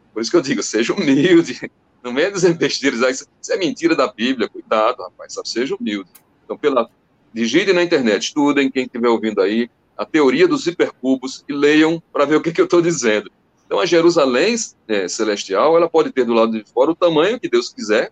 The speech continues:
tipo assim, dez quilômetros de face, né? E por dentro, ela ter dois mil e duzentos e, em torno de dois mil e duzentos quilômetros. Então,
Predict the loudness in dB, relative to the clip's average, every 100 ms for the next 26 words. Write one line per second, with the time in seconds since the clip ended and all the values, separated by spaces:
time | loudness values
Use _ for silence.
0 | _ -12 -12 -12 -2 0 0 -2 -4 -4
1 | -4 -20 -20 -4 -2 -2 -6 -10 -12 _
2 | _ _ _ -8 -8 -8 0 2 2 2
3 | 2 0 -6 -2 0 2 2 2 2 2
4 | 0 0 -2 -4 -4 -4 -6 -8 -10 -8
5 | -8 _ _ -8 -4 -2 -2 -4 -4 -4
6 | -4 -8 -4 -4 -4 -10 _ _ _ _
7 | _ _ _ -2 0 2 2 2 0